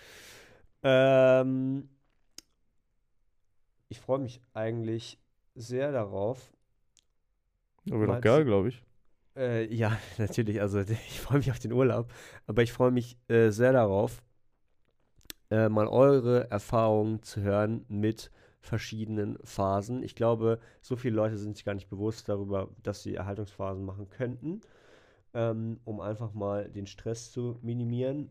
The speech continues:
Speaker 1: um, um's einfacher zu haben. Auf der anderen Seite sehen wahrscheinlich viele Leute, ja, Erhaltungsphasen einfach nur als eine einzige, ähm, ich halte mich damit auf Phase. Ähm, aber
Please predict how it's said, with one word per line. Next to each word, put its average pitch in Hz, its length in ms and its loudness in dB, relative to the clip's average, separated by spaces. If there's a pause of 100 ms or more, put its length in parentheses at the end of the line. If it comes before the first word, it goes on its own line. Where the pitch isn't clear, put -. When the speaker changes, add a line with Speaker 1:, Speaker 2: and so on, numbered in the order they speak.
(160)
Speaker 1:
um, 104 340 -10 (260)
um's 104 440 -18 (160)
einfacher 127 400 -8
zu 131 180 -8
haben. 131 460 -4 (720)
Auf 110 80 -8
der 104 100 0
anderen 107 140 2
Seite 104 180 2
sehen 104 280 -2
wahrscheinlich 101 440 -6
viele 107 180 -4
Leute, 101 480 -2 (240)
ja, 95 160 -6
Erhaltungsphasen 98 760 -4
einfach 101 240 -4
nur 101 260 -4
als 101 180 -8
eine 101 380 -6 (400)
einzige, 101 720 -4 (540)
ähm, 90 880 -6 (1300)
ich 101 160 -8
halte 107 160 -2
mich 107 80 -8
damit 95 260 -4
auf 123 220 2
Phase. 95 600 -2 (680)
Ähm, 113 520 -2 (180)
aber 120 400 2